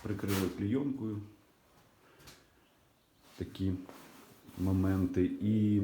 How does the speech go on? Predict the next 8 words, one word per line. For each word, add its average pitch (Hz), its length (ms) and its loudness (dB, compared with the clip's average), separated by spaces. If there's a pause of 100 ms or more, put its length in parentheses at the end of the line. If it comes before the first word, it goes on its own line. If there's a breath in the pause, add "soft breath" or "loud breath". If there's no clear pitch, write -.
(120)
найгірше 104 760 4
пониження 95 500 4
температури 95 760 2
в 87 100 0
нас, 92 540 0
е, 82 300 0 (840 loud breath)
перенесли 98 680 2
баклажани. 82 1040 -2